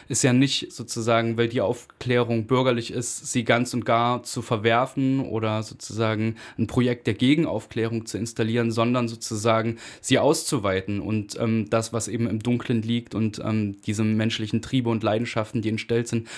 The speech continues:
das durchzuarbeiten und auch mit zur Erkenntnis zu bringen. Und das wäre halt irgendwie so ein anderes Projekt, als was man halt irgendwie beim Faschismus sieht, der halt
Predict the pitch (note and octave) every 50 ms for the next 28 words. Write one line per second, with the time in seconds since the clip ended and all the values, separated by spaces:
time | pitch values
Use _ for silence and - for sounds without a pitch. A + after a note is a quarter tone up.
0 | - - - A2+ G#2+ - - C#3 D#3 F3 E3+ - - D3 F#2 A2+ A2+ G#2 B2+ A#2
1 | A#2+ - A#2+ A2 G#2+ - G#2+ A#2 B2+ B2+ B2 - - - F2 G#2 - - B2 B2
2 | C3+ - A2 G#2 - - - - G#2 - - G#2 G#2+ A2+ A#2+ A#2+ - - - -
3 | - - A#2+ G#2 A2 A#2+ A2 A#2 A#2 A#2 - B2 A#2+ A2+ A2+ A2 A2+ A#2 A2+ A2+
4 | A2+ - - A#2 B2 C3 C3 B2 A#2+ A#2+ - - - C3 B2 B2 B2 - G#2 A2
5 | - - - G#2+ A2+ A2 - A#2 A2+ G#2+ A2 A2+ - A#2 A#2 A2 G#2+ A2 G#2+ G#2+
6 | - A2+ G#2+ - - C3 - - C3+ A#2+ - - A#2+ A#2+ A#2+ - - - - -
7 | - - - - A#2+ G#2+ G2 A2+ A2+ G#2+ G#2+ -